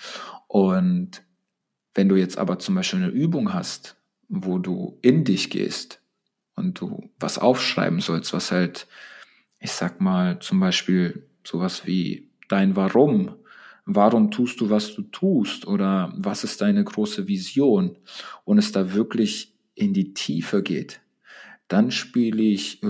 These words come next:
ruhige, ähm, manchmal so schamanische Lieder, Hangdrums, weil die da,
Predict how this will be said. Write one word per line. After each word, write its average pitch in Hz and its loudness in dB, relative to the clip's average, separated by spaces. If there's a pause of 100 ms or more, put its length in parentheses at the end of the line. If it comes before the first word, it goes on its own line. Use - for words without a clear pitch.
(120)
ruhige, 104 4 (720)
ähm, 92 0 (400)
manchmal 107 4
so 95 0
schamanische 98 0 (380)
Lieder, 95 -2 (480)
Hangdrums, 95 0 (600)
weil 92 0
die 92 -4
da, 92 -2